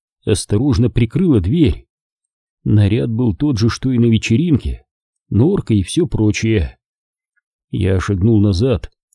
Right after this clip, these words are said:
оставив между нами стратегическое пространство. Тина посмотрела на мое лицо,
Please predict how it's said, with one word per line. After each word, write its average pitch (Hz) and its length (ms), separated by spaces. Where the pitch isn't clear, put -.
оставив 117 560
между 101 320
нами 135 240
стратегическое 113 840
пространство. 120 880
Тина 107 400
посмотрела 107 640
на 98 80
мое 120 220
лицо, 110 540